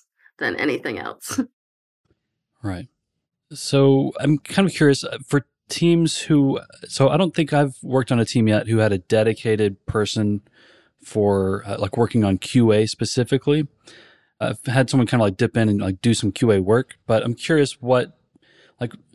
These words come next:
Speaker 2: if you d-, can describe the role for someone who hasn't worked with a Q A engineer, <laughs> if that's the right title.
Speaker 1: Titles are made up and the words don't matter,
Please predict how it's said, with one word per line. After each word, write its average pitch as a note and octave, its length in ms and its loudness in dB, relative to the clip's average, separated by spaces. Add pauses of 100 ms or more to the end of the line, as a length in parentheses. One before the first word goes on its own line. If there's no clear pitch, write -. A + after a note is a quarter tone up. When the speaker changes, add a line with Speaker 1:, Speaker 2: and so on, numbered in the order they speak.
(140)
Speaker 2:
if - 300 -10
you D3+ 60 -2
d-, C#3 120 -2
can - 200 -2
describe C3 460 2
the C3+ 80 2
role B2+ 180 4
for B2 160 -4
someone A#2 300 -2
who A2+ 120 -2
hasn't A2 260 0
worked G#2 240 0
with G2+ 140 -2
a G2+ 60 -2
Q G2+ 260 0
A F#2+ 280 2 (720)
engineer, A2 640 0 (120)
<laughs> - 120 -20
if - 420 -4
that's G2 160 0
the G2+ 100 2
right F#2+ 140 0
title. F#2+ 340 -4 (1700)
Speaker 1:
Titles G#3+ 340 2
are A3+ 60 4
made G3+ 220 4
up G3+ 140 0
and G#3 100 -4
the F3 40 -2
words E3+ 240 0
don't F#3+ 220 -2
matter, F#3+ 500 0